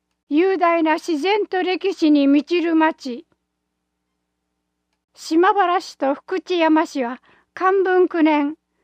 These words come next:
千六百六十九年、当時の第七代福知山城主であった松平忠房公が、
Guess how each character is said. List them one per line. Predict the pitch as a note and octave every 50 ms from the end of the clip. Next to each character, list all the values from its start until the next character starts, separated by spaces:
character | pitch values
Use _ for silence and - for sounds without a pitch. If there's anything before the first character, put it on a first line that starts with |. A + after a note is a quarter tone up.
| _
千 | _ - F#4 G4 G4+ G#4 G4 E4+
六 | E4 D#4+ D4 _ -
百 | E4+ D#4+ - - D4+
六 | C#4 C#4 C#4 - E4+
十 | C#4 E4+ F4 F4 E4
九 | - E4 D#4+
年、 | D4+ D4+ D4+ C#4+ C#4+ D4 - _ _ _ _ _ _ _ _ _ _ -
当 | E4 F4+ F4 E4+
時 | C4 D4+ D4+
の | C#4+ C#4 C4+
第 | A#3+ D#4 D#4+ D#4+ E4 D#4+
七 | C#4 C4 D4 D4+ E4 F4+ F#4+
代 | D#4 F#4+ F4 F4+ E4+ D4
福 | - - - G4+
知 | - - F#4+ G4
山 | F#4+ F4+ F4 E4+ E4
城 | C4+ E4+ E4+ F4 E4
主 | - E4 D4 B3
で | C#4 C#4
あ | C4+
っ | C4+ - _
た | - B3+ B3+ B3 _ _ _ _ _ _ _ _ -
松 | D4 D4 E4+ - F#4 F#4 D4+
平 | E4+ D#4+ D#4 C#4+ D4 C#4+
忠 | C#4+ - D#4+ C#4+ F#4+ F#4+ F#4+
房 | - - G4+ F#4+ F4+
公 | - F4+ D#4+ D#4 D4+ C4
が、 | C#4+ C#4+ C#4+